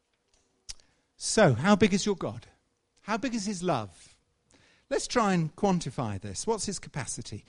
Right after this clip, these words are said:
Could you put the next one up, please? Thanks. Great. A few numbers for you. A few numbers.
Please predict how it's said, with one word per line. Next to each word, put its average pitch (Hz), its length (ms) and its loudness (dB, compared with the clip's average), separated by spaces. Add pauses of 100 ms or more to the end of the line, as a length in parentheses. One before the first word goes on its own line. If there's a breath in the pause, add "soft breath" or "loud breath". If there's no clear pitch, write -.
(220 soft breath)
Could - 160 -20
you - 60 -20
put - 160 -20
the - 80 -20
next - 260 -20
one - 120 -20
up, - 200 -20
please? - 260 -20
Thanks. - 280 -20 (120)
Great. - 140 -20 (1500 loud breath)
A 131 60 -12
few 269 280 8
numbers 233 540 6
for 151 260 4
you. 110 340 -2 (1400 loud breath)
A - 20 -20
few 226 220 -4
numbers. 135 1040 -2